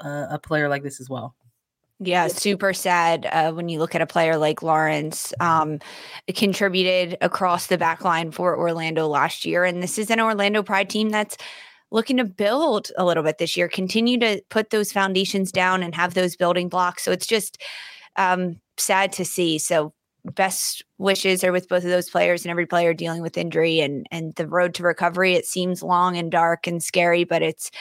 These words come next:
Speaker 2: faster than you always think in the end of it all. So stick with your recovery, um,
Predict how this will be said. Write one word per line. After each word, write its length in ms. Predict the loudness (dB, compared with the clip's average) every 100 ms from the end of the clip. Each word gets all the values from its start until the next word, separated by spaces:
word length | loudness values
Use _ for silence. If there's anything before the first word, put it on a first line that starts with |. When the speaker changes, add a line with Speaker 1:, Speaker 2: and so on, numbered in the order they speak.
| -16 -18
Speaker 2:
faster 760 | _ 0 0 -2 0 2 2 0 -6 -20 -20 _ _
than 160 | 0 4
you 120 | 4
always 260 | 4 2
think 400 | 0 -2 -2 -8 -4
in 160 | -2 0
the 120 | 0
end 160 | -2
of 80 | -2
it 80 | 0
all. 280 | 2 2 0
So 320 | 0 0 0
stick 460 | -2 -6 -2 -2 0
with 180 | -2
your 120 | 0 0
recovery, 640 | 0 0 0 2 2 2
um, 360 | 2 0 -4